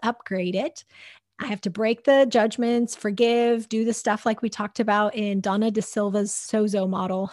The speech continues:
um, episode. But then I now want to operate in the opposite pattern.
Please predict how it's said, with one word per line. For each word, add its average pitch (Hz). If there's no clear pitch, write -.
um, 190
episode. 214
But 240
then 349
I 240
now 233
want 294
to -
operate 220
in 214
the 202
opposite 214
pattern. 185